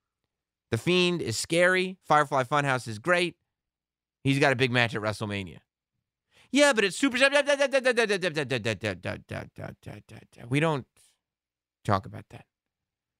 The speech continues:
Goldberg versus Roman Reigns. Yeah, Goldberg versus Roman Reigns. That's gonna be a big match. Yeah, because Goldberg beat the Fiend. You stop right there.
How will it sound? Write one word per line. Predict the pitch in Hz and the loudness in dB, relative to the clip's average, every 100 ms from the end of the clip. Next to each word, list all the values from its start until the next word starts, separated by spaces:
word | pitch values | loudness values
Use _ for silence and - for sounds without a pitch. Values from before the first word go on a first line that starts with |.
| _ _ _ 104 | _ _ _ 2
Goldberg | 147 208 196 160 | 4 6 4 2
versus | 156 139 131 | 0 -2 0
Roman | 160 147 | 2 2
Reigns. | 180 196 | 2 2
Yeah, | 247 | 2
Goldberg | 220 262 302 240 | 4 2 2 -4
versus | 220 185 | -8 -6
Roman | 190 226 196 | -2 0 2
Reigns. | 233 220 | 2 2
That's | 208 | -2
gonna | 240 226 | -2 -4
be | |
a | 196 | 0
big | 202 190 | 0 2
match. | 226 165 - _ - | 0 -2 -10 _ 0
Yeah, | 254 | 2
because | 214 190 | 2 0
Goldberg | 151 240 220 165 | 2 2 2 0
beat | 202 | -2
the | 180 | 0
Fiend. | 269 294 311 311 302 285 277 226 233 226 196 202 175 - 160 - 156 127 - 120 92 - 107 87 - 107 92 _ 98 87 _ - 92 98 | 2 4 4 4 2 2 0 0 0 0 0 0 0 0 -2 0 0 0 0 0 0 0 0 -2 -4 -4 -4 _ -10 -10 _ -10 -8 -4
You | 113 | -4
stop | - 107 95 | -2 0 -2
right | 87 95 | -4 -10
there. | 104 - | -12 -14